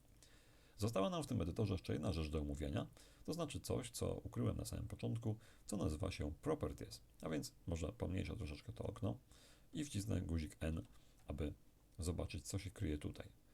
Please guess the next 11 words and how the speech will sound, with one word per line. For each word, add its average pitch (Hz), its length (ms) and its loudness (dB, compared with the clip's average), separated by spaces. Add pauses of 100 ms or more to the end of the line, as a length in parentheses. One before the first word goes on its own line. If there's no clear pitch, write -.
(220)
Properties 190 600 0 (180)
jest 107 140 2
to 92 80 0
panel, 101 520 4
w - 100 -6
którym 85 300 2
możemy 85 320 2
dodawać 80 680 2 (160)
tak 90 140 4
zwane 90 300 2
własności. 90 920 2